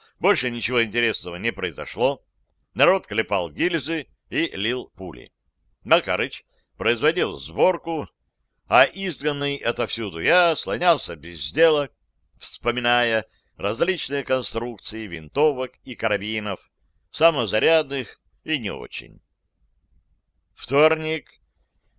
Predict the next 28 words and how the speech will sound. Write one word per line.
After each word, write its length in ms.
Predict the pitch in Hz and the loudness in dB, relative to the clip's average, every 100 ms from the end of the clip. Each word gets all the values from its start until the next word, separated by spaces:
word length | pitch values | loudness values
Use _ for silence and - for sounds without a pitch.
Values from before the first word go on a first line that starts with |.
| _ | _
Вторник — 460 | 165 202 190 180 | 6 8 4 0
день 260 | 151 170 165 | 2 2 4
для 120 | 147 | 2
великих 500 | 135 131 147 139 135 | 2 2 2 0 -4
свершений. 1040 | - 123 104 - 120 120 120 104 90 65 - _ _ _ - | 0 0 0 -2 2 2 0 -4 -10 -12 -20 _ _ _ 0
Они 360 | 104 127 131 | 2 2 -2
не 200 | 120 123 | -2 -2
заставили 520 | 117 113 - 120 113 107 | -2 -2 2 2 2 -4
себя 260 | 107 107 | -4 -4
долго 400 | 104 107 104 104 | -2 -2 -2 -4
ждать, 260 | 101 120 117 _ _ _ _ _ | 0 -2 -2 _ _ _ _ _
да, 300 | 127 123 113 | 6 6 4
собственно, 380 | 127 110 120 113 | -4 -4 -4 -4
их 140 | 98 | -2
вообще 320 | 110 - 127 | -4 -2 -6
никто 260 | 107 85 107 | -6 -6 -4
и 80 | 101 | -4
не 160 | 90 | -6
ждал. 360 | 67 78 76 _ _ _ - | -6 -6 -6 _ _ _ 0
Нет, 340 | 170 143 92 _ | 2 4 0 _
не 100 | 104 | -6
так. 240 | - 90 _ _ _ - | 0 0 _ _ _ -4
Не 180 | 135 131 | 0 0
ждали 400 | 101 147 165 160 | 4 4 4 2
конвоя 520 | 156 156 147 120 117 | -2 0 2 4 2
от 100 | _ | _
полковника 720 | 123 120 127 113 107 - 104 | -2 0 -4 -4 -6 -4 -2
Ватулина, 680 | 104 98 143 135 120 107 | -2 -4 -4 -2 -2 -2